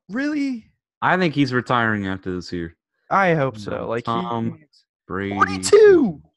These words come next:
Speaker 2: Oh my God, he's forty-two.
Speaker 1: Forty-two years old.
Speaker 2: Wow,
Speaker 1: He
Speaker 2: I
Speaker 1: just
Speaker 2: thought he was forty-one.
Speaker 1: forty-two on August third.
Speaker 2: Okay, so I was basically right.
Speaker 1: Yeah, you, you were right.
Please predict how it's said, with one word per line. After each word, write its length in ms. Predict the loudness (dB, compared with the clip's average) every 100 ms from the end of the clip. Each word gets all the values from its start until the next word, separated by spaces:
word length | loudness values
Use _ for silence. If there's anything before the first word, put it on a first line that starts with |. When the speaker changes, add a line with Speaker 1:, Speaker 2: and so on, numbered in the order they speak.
| _
Speaker 2:
Oh 180 | 2 4
my 180 | 4 2
God, 300 | 4 4 4
he's 140 | 0
forty-two. 720 | -2 0 2 0 -4 -4 -4 -8 -18 -20 _ 2
Speaker 1:
Forty-two 640 | 4 4 -2 0 4 4
years 320 | 2 -2 -4
old. 460 | -4 -4 -4 -6 -8 _ -4
Speaker 2:
Wow, 140 | 2
Speaker 1:
He 40 | 4
Speaker 2:
I 120 | 4
Speaker 1:
just 80 | 2
Speaker 2:
thought 120 | 0
he 40 |
was 80 | 0
forty-one. 480 | -4 -6 -6 -6 -8
Speaker 1:
forty-two 320 | -10 -12 -8
on 120 | -6 -2
August 440 | 0 0 -2 -8
third. 400 | -4 -4 -6 -10 _ _ _ _
Speaker 2:
Okay, 320 | -4 -2 -2
so 140 | -2 -2
I 40 |
was 100 | -4
basically 560 | -4 -6 -6 -14 -14 -14
right. 200 | -14 -8
Speaker 1:
Yeah, 80 | -6
you, 240 | -6 -8 -8
you 120 | -8
were 80 | -8
right. 280 | -6 -8 -10